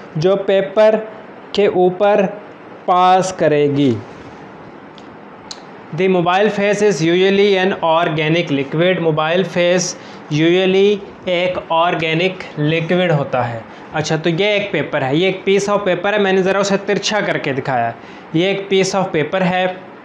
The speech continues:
ये सारा एक piece of paper है। इसमें pencil के साथ कोई पाँच centimeter का फासला रखकर pencil के साथ एक line लगा दें। पेंसिल के साथ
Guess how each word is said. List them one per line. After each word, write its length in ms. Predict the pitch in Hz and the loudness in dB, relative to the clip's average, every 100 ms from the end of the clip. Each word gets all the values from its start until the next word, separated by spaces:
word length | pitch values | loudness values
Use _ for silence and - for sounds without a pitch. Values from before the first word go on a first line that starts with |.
| - - - - - - - - - | -20 -20 -20 -20 -20 -20 -20 -8 -2
ये 100 | 165 | 0
सारा 320 | - 165 175 | 0 0 0
एक 160 | 175 175 | -2 -2
piece 260 | 160 170 | -2 0
of 100 | 156 | -2
paper 260 | 151 139 170 | -2 -2 -2
है। 340 | 160 160 160 - - - - - - - - - - - - - | 0 0 -2 -6 -18 -20 -20 -20 -20 -20 -20 -20 -20 -20 -14 -2
इसमें 720 | 196 196 - 208 208 202 - | 0 0 0 2 2 -2 -4
pencil 520 | 208 202 202 - 240 | -2 0 0 2 0
के 160 | 233 196 | 2 0
साथ 340 | 175 156 160 165 - - - - | 2 2 2 0 -6 -16 -10 -2
कोई 200 | 185 185 185 - - | 2 2 0 -8 0
पाँच 640 | 185 185 196 196 - - - - - | 0 2 0 -2 -4 -8 -14 -20 -14
centimeter 800 | - 180 170 170 180 170 175 | -6 0 0 2 2 2 0
का 400 | 175 175 175 190 - - - - - - - - - - - - - - - | 0 0 0 -2 -6 -18 -20 -20 -20 -20 -20 -20 -20 -20 -20 -20 -20 -12 0
फासला 480 | 170 165 180 185 | 0 2 2 2
रखकर 460 | 180 156 156 - 175 | 2 0 -2 -2 -2
pencil 520 | 175 175 175 175 202 | -2 -2 -2 2 0
के 160 | 196 196 | 2 -2
साथ 560 | 180 160 165 170 - | 0 0 0 -2 -6
एक 200 | 175 175 | -4 0
line 260 | 170 165 170 | 0 0 0
लगा 340 | 165 139 135 | 0 0 0
दें। 180 | 117 117 107 - - - - - - - | 0 -2 -6 -16 -20 -20 -18 -18 -10 -2
पेंसिल 380 | 170 170 196 | -2 0 0
के 120 | 185 190 | 0 -2
साथ 220 | 175 | -2